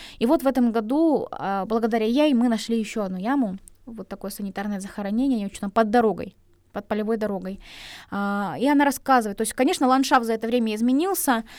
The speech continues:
то есть были когда-то дубки маленькие, сейчас они большие, она вот приходит в лес и рассказывает, вот здесь где-то в этих дубках, там человек, наверно, тридцать пять сорок лежит. И ребята начали вот щупами пробивать, и вот только на второй день нашли,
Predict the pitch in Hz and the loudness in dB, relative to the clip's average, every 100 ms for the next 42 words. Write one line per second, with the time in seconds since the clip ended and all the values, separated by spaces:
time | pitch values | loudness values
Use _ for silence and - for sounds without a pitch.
0 | - - - 214 214 - 208 220 269 240 | -20 -12 -6 -6 -6 -12 -4 2 4 4
1 | 226 233 226 220 - 240 285 392 320 247 | 2 2 0 0 4 8 8 8 6 4
2 | 226 285 285 247 233 208 220 - 349 247 | 2 2 4 4 4 0 -2 0 2 2
3 | 226 233 214 - - 240 247 262 220 220 | 2 -2 -4 -12 -6 -6 0 2 2 0
4 | 247 359 - 208 - 208 196 202 208 311 | -4 -4 -4 -6 -2 -4 -4 -8 -4 -4
5 | 254 226 214 240 214 202 208 262 311 - | -4 -6 -4 -4 -4 -8 -4 0 0 -2
6 | - - - 262 277 262 240 262 220 214 | -20 -20 -2 2 2 2 2 0 -2 -4
7 | 226 240 208 - 247 247 240 220 208 185 | -4 -4 -4 2 2 2 2 2 0 -6
8 | 185 185 - - - - - 294 320 269 | -6 -8 -10 -20 -20 -14 -2 2 2 2
9 | 247 254 294 330 247 247 254 226 226 240 | -2 0 2 2 0 -2 -2 -4 -6 -6
10 | 233 214 240 233 220 202 202 185 175 - | -4 -2 0 -2 -4 -8 -6 -6 -6 -12
11 | 202 202 214 233 220 233 226 214 233 220 | -12 -10 -8 -8 -8 -4 -2 0 -2 -2
12 | 220 247 339 | -4 -2 -2